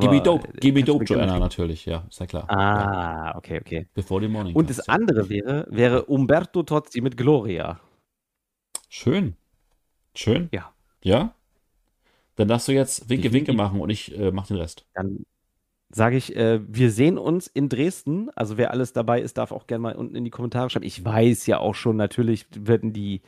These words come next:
Speaker 1: die üblichen Verdächtigen werden wir bestimmt dort wiedersehen.
Speaker 2: Ja.
Speaker 1: Ja, die immer da sind. Ähm, aber schreibt doch wirklich mal gern drunter. Wer ist da? Wer ist zum Beispiel bei Kult?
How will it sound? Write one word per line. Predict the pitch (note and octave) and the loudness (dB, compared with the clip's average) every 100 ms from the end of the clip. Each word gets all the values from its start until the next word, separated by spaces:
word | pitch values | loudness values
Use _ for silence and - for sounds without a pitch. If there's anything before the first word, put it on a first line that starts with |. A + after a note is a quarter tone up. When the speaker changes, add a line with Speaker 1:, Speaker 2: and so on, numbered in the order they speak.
| _ _ _ | _ _ _
Speaker 1:
die | - | -6
üblichen | A#2+ A2 G#2 G#2+ | -6 -4 -6 -4
Verdächtigen | G#2 A2 - G#2+ A2 | 0 0 -2 -4 -2
werden | G2+ G2+ | -2 -2
wir | G#2+ | -4
bestimmt | G#2+ - A2+ G2+ - | -6 -2 -2 -4 -6
dort | G2+ F#2 G#2+ | -2 -2 0
wiedersehen. | B2 D#3+ C3+ D3 F#3+ G#3+ _ _ - | 0 2 2 -2 -2 -6 _ _ -8
Speaker 2:
Ja. | E2+ - _ | -8 -8 _
Speaker 1:
Ja, | - A2 | -4 -4
die | G#2+ | -2
immer | A2+ C3 | 2 2
da | A#2 A#2+ | 4 0
sind. | B2 C3+ - - - - - - | 0 -4 -6 -16 -20 -20 -4 4
Ähm, | G#2+ G#2+ G#2 | 6 6 4
aber | G#2 | 2
schreibt | G#2+ C3+ - | 2 0 0
doch | G2+ - | -4 -6
wirklich | G#2+ - | -10 -2
mal | G#2+ | -2
gern | G#2 | 0
drunter. | G2+ G#2 F#2+ | -2 -2 0
Wer | G2+ A2+ | 2 0
ist | - | 2
da? | A#2 A#2+ A#2 | 4 4 4
Wer | A2+ | 4
ist | - | 2
zum | - | 0
Beispiel | A2 - | -2 -2
bei | G2 | -4
Kult? | G#2 - D#3 A3+ | -2 2 2 2